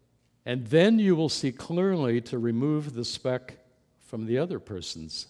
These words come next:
eye." Deal with yourself and your own sin first. It may be that Jesus is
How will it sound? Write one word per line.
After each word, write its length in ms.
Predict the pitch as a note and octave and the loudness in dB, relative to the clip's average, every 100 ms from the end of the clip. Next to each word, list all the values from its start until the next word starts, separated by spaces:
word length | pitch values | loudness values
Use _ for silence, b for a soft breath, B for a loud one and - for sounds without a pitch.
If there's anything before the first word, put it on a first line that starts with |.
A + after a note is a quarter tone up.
| - | -14
eye." 340 | D#2 D2+ D#2+ - _ _ _ b b b b b b _ _ _ _ _ _ _ _ _ _ _ _ _ _ _ - | -14 -14 -16 -20 _ _ _ b b b b b b _ _ _ _ _ _ _ _ _ _ _ _ _ _ _ -2
Deal 320 | C#3 D#3+ F#3 | 4 6 6
with 240 | E3 D3+ | 2 -2
yourself 720 | D3+ C3+ - A#2 G#2+ G#2+ - - | -4 -4 -2 0 0 -2 -12 -12
and 140 | A2 G#2+ | -8 -6
your 160 | G#2+ | -4
own 200 | A2+ B2+ | -4 -4
sin 500 | A2+ - A2+ G#2+ G2 - _ _ | -4 -4 -4 -6 -10 -14 _ _
first. 720 | - - G#2+ - - - - _ _ _ _ _ _ _ _ _ _ _ _ _ _ _ _ _ b b b b _ _ _ _ _ _ _ _ _ _ _ _ _ _ _ _ _ _ _ _ _ _ _ _ _ _ _ _ _ | -16 -10 -10 -8 -14 -14 -20 _ _ _ _ _ _ _ _ _ _ _ _ _ _ _ _ _ b b b b _ _ _ _ _ _ _ _ _ _ _ _ _ _ _ _ _ _ _ _ _ _ _ _ _ _ _ _ _
It 140 | C#3+ C#3 | -4 4
may 140 | B3+ | 6
be 260 | G3 B2 B2 | 6 4 4
that 560 | C3 A#2 B2 - _ | 4 2 0 -10 _
Jesus 640 | - D3 D3+ C#3 B2 - B2+ | -4 0 0 0 -2 -2 -2
is 380 | A2 G2 - | -4 -4 -10